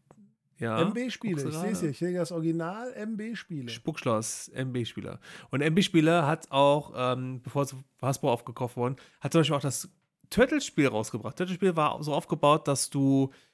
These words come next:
Speaker 1: einer von den vier Turtles warst und, äh, rumlaufen musstest und dann im Schere, Stein, Papier-Modus sozusagen, äh, Gegner besiegen musstest, um an das, äh, Mutagen zu kommen,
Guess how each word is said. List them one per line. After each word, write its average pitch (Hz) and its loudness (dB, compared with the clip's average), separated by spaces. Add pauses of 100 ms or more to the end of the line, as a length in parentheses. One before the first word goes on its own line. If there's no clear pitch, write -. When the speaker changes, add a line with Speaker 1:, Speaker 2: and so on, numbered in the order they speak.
(180)
Speaker 1:
einer 147 6
von 131 0
den 117 2
vier - -2
Turtles 147 -2
warst 185 -2
und, 131 2
äh, - -6
rumlaufen 139 2
musstest 170 -2
und 131 -2
dann 117 2
im 123 -6
Schere, 147 0
Stein, 131 2 (320)
Papier-Modus 143 0
sozusagen, 135 0
äh, 113 0 (460)
Gegner 165 4
besiegen 147 0
musstest, 160 -2
um 135 0
an 123 0
das, 113 0 (440)
äh, 113 0
Mutagen 131 2
zu 190 -2
kommen, 196 0